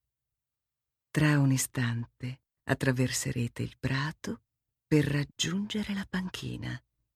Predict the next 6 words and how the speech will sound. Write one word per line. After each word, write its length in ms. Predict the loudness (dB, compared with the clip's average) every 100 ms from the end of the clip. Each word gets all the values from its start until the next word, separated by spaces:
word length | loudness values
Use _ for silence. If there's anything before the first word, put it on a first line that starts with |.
| _ _ _ _ _ _ -2
e 100 | 0
io 680 | 0 -4 -4 -6 -6 -10 _ _ _ _
vi 180 | -2 -2
chiederò 680 | -2 -6 -2 -4 -2 -6 -8 _ _ _
di 120 | -6
sedervi. 840 | -2 -4 -4 -6 -6 -10 -10 -12